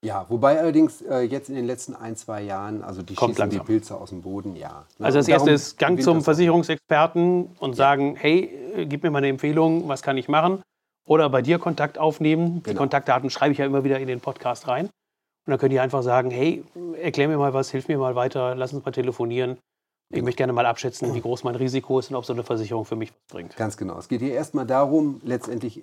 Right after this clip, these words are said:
Speaker 1: dieses Risiko erstmal zu erkennen und, äh, das entsprechend zu bewerten, also zu quantifizieren, was kann da auf mich zukommen.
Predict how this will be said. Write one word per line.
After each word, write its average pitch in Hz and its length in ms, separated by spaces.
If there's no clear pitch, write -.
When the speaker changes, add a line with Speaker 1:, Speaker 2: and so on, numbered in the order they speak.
Speaker 1:
dieses 113 320
Risiko 135 340
erstmal 90 320
zu - 140
erkennen 202 480
und, 131 360
äh, 117 280
das 113 220
entsprechend 117 560
zu 104 120
bewerten, 113 500
also 101 200
zu - 140
quantifizieren, 117 800
was 104 200
kann 120 200
da 107 60
auf - 180
mich 98 180
zukommen. 180 460